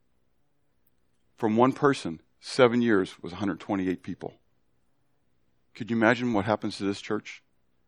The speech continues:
in seven years from now if every single person here got involved in that process? We'd be planting a whole lot of churches, wouldn't we?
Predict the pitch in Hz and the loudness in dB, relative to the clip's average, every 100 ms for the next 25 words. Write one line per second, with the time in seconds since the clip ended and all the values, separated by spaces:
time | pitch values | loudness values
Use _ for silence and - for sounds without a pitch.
0 | - 87 113 98 95 92 - 101 107 - | -16 -6 -2 0 -2 -4 -4 -4 -4 -6
1 | _ _ _ _ - - 92 92 95 92 | _ _ _ _ -10 -4 -4 -4 -6 -6
2 | - 98 92 92 101 95 - 76 87 95 | -6 -8 -8 -8 -8 -6 -6 -6 -8 -6
3 | 95 - 95 92 107 - _ _ _ _ | -8 -8 -10 -8 -10 -12 _ _ _ _
4 | _ _ _ _ _ _ _ _ _ _ | _ _ _ _ _ _ _ _ _ _
5 | _ _ _ _ _ _ _ _ _ _ | _ _ _ _ _ _ _ _ _ _
6 | _ - 104 104 - 120 78 92 101 92 | _ -10 -6 -4 0 0 0 -2 2 2
7 | - 117 85 87 - 78 | 0 -6 -6 -8 -8 -10